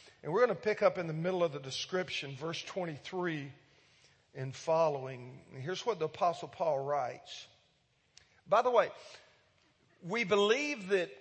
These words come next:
most scholars would believe that First Corinthians was written before any of the Gospels were written down. And so,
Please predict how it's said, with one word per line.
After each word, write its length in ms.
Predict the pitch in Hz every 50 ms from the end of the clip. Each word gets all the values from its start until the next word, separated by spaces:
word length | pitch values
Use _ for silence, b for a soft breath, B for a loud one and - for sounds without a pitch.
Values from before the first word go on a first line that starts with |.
| - - - _ _
most 320 | - 165 196 233 269 262 -
scholars 460 | - 233 226 233 226 214 202 170 165
would 160 | 180 165 156
believe 340 | 165 165 170 175 170 170 147
that 140 | 147 - -
First 260 | - 233 233 220 -
Corinthians 540 | - 196 196 220 214 - 160 165 156 147 139
was 200 | 147 139 - 151
written 300 | 170 190 190 - 180 165
before 380 | 156 156 - - 190 175 175
any 80 | 190 196
of 80 | 196
the 80 | 185 170
Gospels 520 | 151 170 165 185 180 - - 156 147 127
were 80 | 131 139
written 260 | 131 143 151 - 139
down. 280 | 139 135 127 123 107 92 - - _ _ _ b b b b b b b b b b b -
And 220 | 160 160 156 151
so, 520 | 131 - - 208 190 175 170 160 156 143